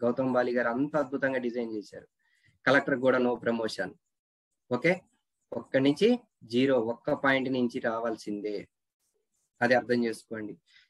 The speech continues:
ఏంటంటే నేను చెప్పేది ఏంటంటే లాస్ట్ లో ఇక్కడ మనకు అన్ని దొరుకుతున్నాయి.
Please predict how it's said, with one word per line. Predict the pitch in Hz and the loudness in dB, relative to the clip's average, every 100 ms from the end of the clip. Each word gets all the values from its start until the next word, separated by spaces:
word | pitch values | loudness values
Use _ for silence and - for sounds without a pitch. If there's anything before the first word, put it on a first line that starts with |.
| _ | _
ఏంటంటే | 143 180 202 196 190 | 4 6 6 4 4
నేను | 180 | 4
చెప్పేది | 175 - 196 180 | 2 2 2 2
ఏంటంటే | 160 160 156 | 2 0 0
లాస్ట్ | 143 147 - | 0 0 -4
లో | 139 - _ _ _ _ _ _ _ _ _ _ _ - | -6 -6 _ _ _ _ _ _ _ _ _ _ _ -2
ఇక్కడ | 190 180 | 4 6
మనకు | 185 165 | 6 6
అన్ని | 185 220 | 6 6
దొరుకుతున్నాయి. | 190 185 - 170 | 4 2 0 0